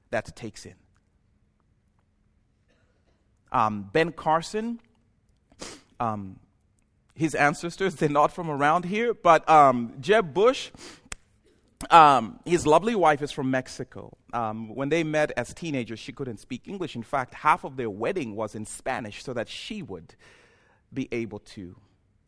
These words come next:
understand. Um, Donald Trump's mom is from Scotland. She was born there. Um, his daughter's mother is from Czechoslovakia, and she left there for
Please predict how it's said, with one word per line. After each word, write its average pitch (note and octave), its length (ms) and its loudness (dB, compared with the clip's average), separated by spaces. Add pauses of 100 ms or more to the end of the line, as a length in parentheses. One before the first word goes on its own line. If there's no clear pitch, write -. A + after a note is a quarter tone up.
(600)
understand. G2 840 -12 (240)
Um, G#2 600 -8
Donald D3 340 -2
Trump's C#3+ 320 -6
mom C3+ 380 -2
is A#2 280 -6
from G2+ 260 -10
Scotland. B2+ 640 -10
She - 140 -16
was G2+ 100 -16
born F#2 280 -12
there. C3+ 180 -12 (1000)
Um, G2+ 600 0 (300)
his C#3 220 -8
daughter's C#3+ 380 -2
mother A#2 580 0
is A#2 240 -6
from A#2 500 -8
Czechoslovakia, B2+ 1000 -8 (1080)
and A#2+ 100 -6
she D3 120 -8
left C3+ 360 -2
there G2 220 -8
for G#2 500 -12